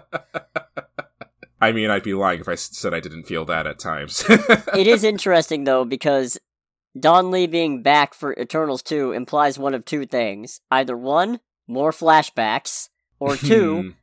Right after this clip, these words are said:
Speaker 2: they're bringing back Gilgamesh.
Speaker 1: Hmm.
Speaker 2: That's really easy to do considering they're basically robots.
Speaker 1: Yeah.
Speaker 2: Give us more Salma Hayek, you cowards.
Speaker 1: <laughs>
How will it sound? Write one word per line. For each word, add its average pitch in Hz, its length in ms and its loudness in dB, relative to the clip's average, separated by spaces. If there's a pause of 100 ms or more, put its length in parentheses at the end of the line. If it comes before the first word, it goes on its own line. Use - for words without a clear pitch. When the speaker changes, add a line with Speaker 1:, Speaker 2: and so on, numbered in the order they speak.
(100)
Speaker 2:
they're 156 100 -2
bringing 180 280 -2
back 180 200 2
Gilgamesh. 175 680 -4 (260)
Speaker 1:
Hmm. 95 380 -10 (340)
Speaker 2:
That's 170 180 0
really 214 340 0
easy 196 200 -2
to 170 80 -4
do 175 200 0
considering 151 500 -4
they're 135 120 -2
basically 131 500 -6
robots. 101 720 -6 (160)
Speaker 1:
Yeah. 95 880 2 (320)
Speaker 2:
Give 175 120 -2
us 185 120 -4
more 185 160 0
Salma 175 380 2
Hayek, 151 380 4
you 123 100 -10
cowards. 139 760 -4 (140)
Speaker 1:
<laughs> 190 920 2